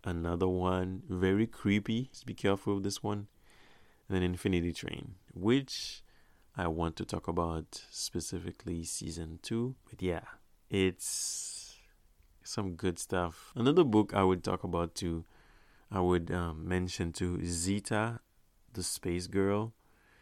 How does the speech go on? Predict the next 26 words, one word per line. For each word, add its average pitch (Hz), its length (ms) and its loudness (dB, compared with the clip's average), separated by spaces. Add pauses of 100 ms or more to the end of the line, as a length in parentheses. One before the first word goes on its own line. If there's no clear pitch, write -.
(400)
Another 92 320 0
strong 92 500 -2
girl 90 600 0 (360)
who 90 200 -2
is 85 160 0
in 87 120 -6
space, 117 840 0 (540)
and 90 160 -8
she's 101 200 -6
doing 120 240 2
her 117 140 2
thing. 92 500 0 (100)
You - 80 -12
just 104 120 -8
gotta 110 160 4
read 92 240 4
it. 92 160 2 (420)
Very 101 420 2
cute 98 280 -2
story. 92 680 0 (880)
Zeta 90 500 0
is 87 220 -4
fierce, 113 600 2
she's 92 180 -6
strong, 110 800 0 (1040)
and 85 560 -6